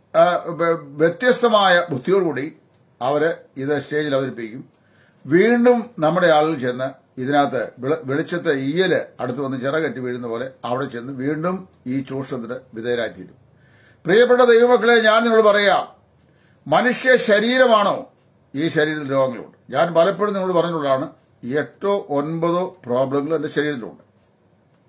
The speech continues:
ഇപ്പൊ എന്റെ കണ്ണ് സൂക്ഷിച്ച് നോക്കിയാൽ നിങ്ങൾക്ക് അറിയാം, കണ്ണിന്റെ കണ്ണടം നല്ല വീർത്തിരിക്കുക, അലർജിയുടെ പ്രശ്നമാണ്.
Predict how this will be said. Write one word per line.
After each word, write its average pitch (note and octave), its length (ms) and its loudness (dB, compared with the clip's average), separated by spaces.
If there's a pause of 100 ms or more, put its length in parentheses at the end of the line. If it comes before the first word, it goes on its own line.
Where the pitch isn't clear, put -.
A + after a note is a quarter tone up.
(420)
ഇപ്പൊ C#3+ 180 0
എന്റെ E3 120 0
കണ്ണ് F3 300 0
സൂക്ഷിച്ച് F3+ 360 -4
നോക്കിയാൽ E3 260 0
നിങ്ങൾക്ക് D3 200 -2
അറിയാം, C3+ 180 -4
കണ്ണിന്റെ C#3+ 280 -4
കണ്ണടം C#3 420 -2
നല്ല C#3 220 -4
വീർത്തിരിക്കുക, C#3 520 -8
അലർജിയുടെ D3+ 500 -4
പ്രശ്നമാണ്. A#2+ 360 -10